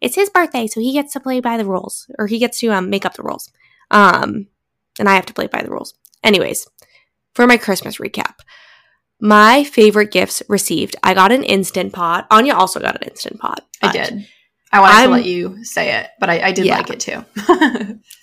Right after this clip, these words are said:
Speaker 1: I got, so I got the three quart one. I did double
Speaker 2: Okay.
Speaker 1: check.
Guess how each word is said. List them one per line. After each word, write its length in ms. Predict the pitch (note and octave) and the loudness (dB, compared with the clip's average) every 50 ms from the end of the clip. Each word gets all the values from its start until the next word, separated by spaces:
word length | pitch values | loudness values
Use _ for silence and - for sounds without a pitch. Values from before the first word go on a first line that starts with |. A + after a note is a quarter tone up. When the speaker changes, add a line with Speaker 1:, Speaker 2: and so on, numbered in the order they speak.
| - _ _ - | -20 _ _ -2
Speaker 1:
I 160 | - A#3 A#3 | 2 2 4
got, 360 | A#3 B3 C4 B3+ B3 A#3+ - - | 4 6 6 6 6 4 2 2
so 80 | B3+ | 4
I 100 | G#3+ A3+ | 4 6
got 240 | A#3 D4 D#4 D#4 D#4 | 6 4 4 4 4
the 80 | D4 B3+ | 2 0
three 300 | - - G#3+ A3 A3 - | 2 2 2 2 2 2
quart 320 | - - F#3+ - - - | 2 0 0 0 0 -4
one. 380 | F3+ - - - - G#3 G#3 - | -6 -8 -6 -6 -6 -8 -6 -2
I 80 | G#3+ G3+ | -2 2
did 180 | E3+ G3+ G3 F3+ | 2 2 2 4
double 240 | G#3 G#3 G#3 - | 2 2 2 2
Speaker 2:
Okay. 80 | F3+ - | -2 -2
Speaker 1:
check. 360 | - - - - - - - | -2 -4 -4 -4 -8 -16 -10